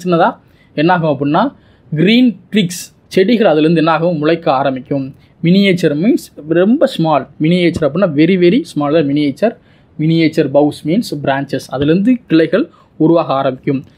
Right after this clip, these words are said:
எஸ், நம்ம மரத்துலேயே பாதி இதை வெட்டினா என்ன ஆகும்? அதுலேருந்து கிளை உருவாகும்ல. So, அப்போ ஒரு மரத்தை தரையோட தரையா வெட்டினாலும் நான் என்ன பண்ணுவேன்? மறுபடியும் நான் என்ன ஆவேன்? growth ஆகுவேன் அப்படின்னு மரம் சொல்லுது. Which if unchecked will expand again.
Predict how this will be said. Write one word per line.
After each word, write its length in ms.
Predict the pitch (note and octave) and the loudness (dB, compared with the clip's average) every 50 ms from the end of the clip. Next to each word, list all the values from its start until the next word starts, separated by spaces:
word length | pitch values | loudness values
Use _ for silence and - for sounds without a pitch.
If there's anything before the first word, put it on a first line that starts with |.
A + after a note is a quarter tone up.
| _ _ _ | _ _ _
எஸ், 180 | - F#3 F3 F3+ | -4 -4 -2 -2
நம்ம 240 | D#3 D3+ D3 D#3 | -2 0 2 2
மரத்துலேயே 240 | F#3 G3 - A3 A3+ | 2 2 0 0 0
பாதி 360 | A3+ F3+ D#3+ D#3 E3+ E3+ D#3+ | 0 2 2 2 2 2 2
இதை 160 | D3 D3 F#3 F3+ | 2 2 2 2
வெட்டினா 300 | D#3+ D3 - F#3 F#3+ F#3 | 0 0 0 -2 -2 0
என்ன 160 | E3 E3+ F3+ | 0 0 0
ஆகும்? 180 | F3 E3 E3+ | 2 2 2
அதுலேருந்து 320 | D3+ C#3 E3 F3+ F3+ G3 - | 2 2 2 2 0 -2 -2
கிளை 220 | - D#3+ F3 E3+ | 0 2 2 4
உருவாகும்ல. 560 | D3+ C#3+ D3+ D3+ C3+ - D3 C#3+ D3 C#3 - - _ _ _ _ _ _ - - _ _ _ _ _ _ | 4 2 2 2 0 -2 -4 -4 -4 -6 -6 -8 _ _ _ _ _ _ -20 -20 _ _ _ _ _ _
So, 160 | - - D#3+ | -4 -2 -2
அப்போ 280 | D3+ C#3 - C#3+ F#3 F3+ | 0 0 0 2 2 2
ஒரு 140 | D3+ C#3 | 2 2
மரத்தை 300 | C3+ C#3 D#3 F3+ F3 G3 | 2 0 0 0 0 -2
தரையோட 420 | F3 - C3+ C#3 D#3 F3+ F3+ F3 D3+ - | -2 0 0 2 2 4 2 2 2 -2
தரையா 340 | - C3+ C#3 C#3 B2+ A#2 C#3 G3+ G#3 - _ _ _ _ _ _ | -2 -2 -2 -2 -2 -2 -2 -2 -4 -6 _ _ _ _ _ _
வெட்டினாலும் 440 | D3 C#3+ C#3+ - D#3 D#3+ F3+ G#3+ G3+ | -4 -4 -2 -2 0 0 0 0 0
நான் 80 | F#3 D3+ | 0 0
என்ன 160 | D3+ F3+ F#3+ | 0 0 0
பண்ணுவேன்? 280 | F3+ F3+ E3+ D#3+ D#3+ E3+ | 0 0 0 0 -2 -2
மறுபடியும் 420 | - D#3+ F#3+ G3+ F3+ F3+ G3 G#3+ G3 | 0 0 0 0 0 0 0 0 0
நான் 80 | E3+ | 0
என்ன 140 | D#3 E3 F3+ | 0 2 2
ஆவேன்? 340 | F3+ E3+ D#3 F3+ F#3+ E3 C#3 | 2 2 2 0 0 -2 -2
growth 320 | C3+ D#3 F#3 A3+ A3+ - | 0 0 2 0 0 0
ஆகுவேன் 480 | A3 F#3+ E3 C#3+ C#3 D3+ D#3 D3 B2 - - - | 0 0 0 0 -2 -4 -4 -4 -6 -8 -12 -14
அப்படின்னு 260 | C#3+ C3+ D3 F3+ F3+ | -12 -10 -6 -2 0
மரம் 220 | D#3 D3 D#3 - | 0 0 0 0
சொல்லுது. 240 | D3+ C3 B2 B2 A#2 - _ _ _ _ _ _ _ | -4 -6 -6 -8 -10 -14 _ _ _ _ _ _ _
Which 220 | D#3 F3 A3+ F#3+ - | -2 -2 -2 0 0
if 160 | G#3 A3 G#3+ - - - | 0 -2 -2 -2 -4 -4
unchecked 540 | - E3 A3 F3+ - - A#3+ A3 - - G#3 | -2 -2 -2 -2 0 -2 -2 -2 0 -2 -2
will 260 | G3 D#3+ F3 G#3+ G3+ | 0 0 0 -2 -2
expand 460 | - D3+ - - - - G3 F#3+ F3+ | -2 -6 -6 -6 -4 -2 -2 0 0
again. 300 | D3+ D3 D3 D#3 D#3 C#3 | 0 0 0 -2 -2 -4